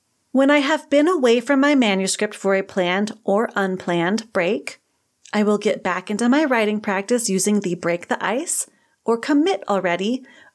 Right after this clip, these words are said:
or both tools. And one more example, because three is a magical number. When I find myself procrastinating, I will write anyway by giving my manuscript the bird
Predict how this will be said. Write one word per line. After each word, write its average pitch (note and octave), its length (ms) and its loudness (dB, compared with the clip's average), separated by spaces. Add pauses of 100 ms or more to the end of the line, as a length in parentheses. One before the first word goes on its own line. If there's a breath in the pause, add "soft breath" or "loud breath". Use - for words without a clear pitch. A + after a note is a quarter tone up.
or A#3 180 4
both G3 580 -2 (300)
tools. - 600 -2 (880)
And C4 200 4
one F4 180 4
more E4+ 160 6
example, C#4 400 2
because G#3+ 340 0
three A#3+ 440 2
is G#3 120 2
a G3 80 0
magical G3 540 0
number. C#4+ 560 2 (540 loud breath)
When A#3+ 200 2
I A#3+ 140 2
find C4 400 0
myself B3+ 420 0
procrastinating, G3+ 1300 -2 (300)
I G#3 100 2
will G3 240 2
write A#3 460 -2 (240)
anyway F#3 640 2 (100)
by F#3+ 160 0
giving C4 360 0
my E3 180 0
manuscript D4 720 0
the F4+ 80 2
bird F3+ 500 -2